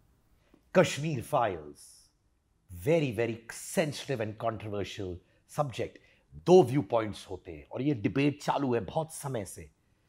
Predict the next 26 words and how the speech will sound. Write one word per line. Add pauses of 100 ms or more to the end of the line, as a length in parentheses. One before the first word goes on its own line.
(500)
मैंने
सुना
है
कि
जब
ये
फिल्म
आप
कर
रहे
थे,
आप
खुद
डिप्रेशन
में
चले
गए
थे,
आप
रात
भर
सो
नहीं
पा
रहे
थे?